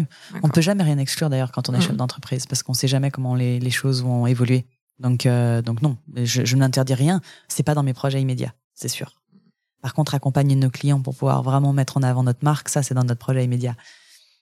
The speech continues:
Speaker 1: Et comment on fait ça ? <laughs>
Speaker 2: Alors, ben, on, on, on, on cherche, hein, on cherche et on essaye de, de, de, de faire un petit peu de, de marketing, du vrai marketing. Avec, euh, ben là, on essaye de, de, de faire de, du mobilier, euh, stuff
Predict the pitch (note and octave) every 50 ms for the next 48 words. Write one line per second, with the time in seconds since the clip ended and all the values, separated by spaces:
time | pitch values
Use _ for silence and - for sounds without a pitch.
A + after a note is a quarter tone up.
0 | _ - - G3 - A3 G#3 F#3 F3+ - C#3 C#3+ - - G3 G#3 - - - -
1 | - A#3 A3+ - - G#3+ G#3 - - - A3+ A3+ A3 G3+ F3+ F3 F3+ F3 F3 F3
2 | F3+ F3+ F#3 G3+ G3 F#3 F3+ - - F3+ F3 E3 - F#3 F3 - - A#3 C#4 -
3 | - - F#3+ F3+ F3 - - D#3+ C#3+ G3 F#3+ G#3+ G#3+ - - F3+ D#3 D3 D3 D3+
4 | D3 - F#3 F#3 F3 E3 D#3 D#3 D3 D3+ D3+ D3 C#3+ C#3 D3 C#3+ C#3+ C#3 C#3 C#3
5 | C#3 C3+ C3 C3+ C#3 - - D#3+ D3 D3 C#3 B2+ - - - D3+ C#3 C3+ C3 C3
6 | B2+ B2 B2 C3 B2+ B2+ B2+ D3+ C#3+ - - C#3+ - - D3 D3 D#3+ E3 D3 C3
7 | A#2+ B2 C#3+ D3+ C#3+ A#2+ - - C3 - - C#3+ D3 D3+ C#3+ - - - - -
8 | - - - _ - - B2+ A#2+ B2 C3 B2 - - C3+ B2 B2 B2+ B2 C3+ C3
9 | C3 B2+ B2 B2 - C3 C3 B2+ B2 A#2+ A#2+ B2 A#2+ B2+ B2+ - C3 B2 - C#3+
10 | C#3+ C3 B2+ B2+ B2 B2 A#2+ A#2 A#2 B2 B2 B2 A#2 B2+ B2+ A#2+ B2 B2+ B2 A#2+
11 | B2+ C3 C3 C3 C3 C3 C3 B2+ B2 B2 A#2+ A#2+ A#2 A#2 A#2 - - - - -
12 | - - - - _ _ - - - - - A#2+ C3+ - - - - - -